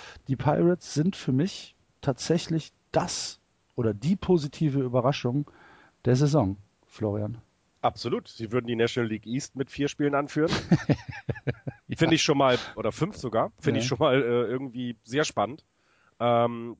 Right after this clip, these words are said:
Speaker 2: das hat, zeigt eben auch, wie gut Saint Louis ist, muss man dann auch ganz klar sagen, und wie gut die Pirates sind.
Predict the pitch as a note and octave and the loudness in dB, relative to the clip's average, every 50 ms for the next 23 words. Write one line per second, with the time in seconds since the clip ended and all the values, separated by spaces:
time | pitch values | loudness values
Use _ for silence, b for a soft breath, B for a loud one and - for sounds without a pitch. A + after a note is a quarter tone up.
0 | _ - C3 A#2 - - G#2+ A2+ A2 - - D#3+ D#3 - D3+ C#3 B2+ B2+ - - | _ -8 -8 -8 -6 -6 -8 -8 -6 -4 -2 -4 -2 -4 -6 -6 -6 -8 -8 -10
1 | C3+ C#3+ - - D3 D#3 - - - C#3 A#2+ - C#3+ D3 A#2 - A2+ C#3 - - | -14 -14 -14 -14 -14 -14 -10 -8 -8 -8 -6 -6 -6 -8 -8 -8 -8 -10 -12 -12
2 | _ - A2 - - A#2+ A2 A2 G#2+ F2 F2+ - A#2+ G#2+ G2 - - A2 G2 F#2+ | _ -20 -16 -12 -8 -6 -4 -4 -4 -4 -6 -6 -6 -8 -8 -8 -6 -6 -4 -2
3 | G2+ G2 G#2 A#2+ A#2 A#2 A#2 - C3 - - C3 B2+ - G#2+ - - B2+ D#3 E3 | -2 -2 -2 -2 -6 -10 -10 -12 -12 -12 -12 -12 -14 -12 -10 -4 -2 0 0 0
4 | F#2 - - F2 F2 C3+ - | -2 -4 -8 -10 -12 -12 -14